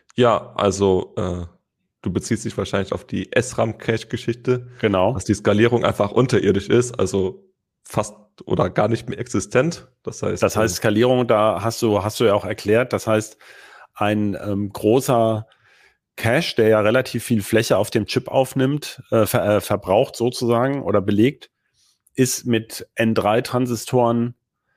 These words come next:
Speaker 2: nicht kleiner oder tatsächlich genau gleich groß wie mit N fünf Transistoren.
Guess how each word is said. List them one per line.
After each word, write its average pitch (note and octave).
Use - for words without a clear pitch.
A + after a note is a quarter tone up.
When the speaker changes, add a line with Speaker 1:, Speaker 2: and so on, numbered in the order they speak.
Speaker 2:
nicht -
kleiner C3
oder G#2
tatsächlich A2+
genau G2+
gleich G#2+
groß G#2+
wie A2+
mit A2
N A2
fünf D#3+
Transistoren. F#2+